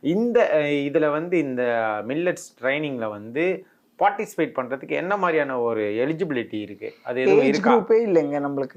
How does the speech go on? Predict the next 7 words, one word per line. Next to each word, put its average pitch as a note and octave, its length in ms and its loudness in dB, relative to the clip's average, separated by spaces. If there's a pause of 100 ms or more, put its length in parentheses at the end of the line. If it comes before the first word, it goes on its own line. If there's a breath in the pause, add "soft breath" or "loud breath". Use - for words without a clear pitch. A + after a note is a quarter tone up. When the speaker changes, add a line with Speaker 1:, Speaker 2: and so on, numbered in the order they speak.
Speaker 2:
இப்ப E3 240 2
யார், E3 460 4
எந்த G3+ 420 4
ஒரு A#3 200 6
ஏஜ் G3 380 0
கேட்டகரியும் F3+ 640 2
இல்ல. C#3 320 -2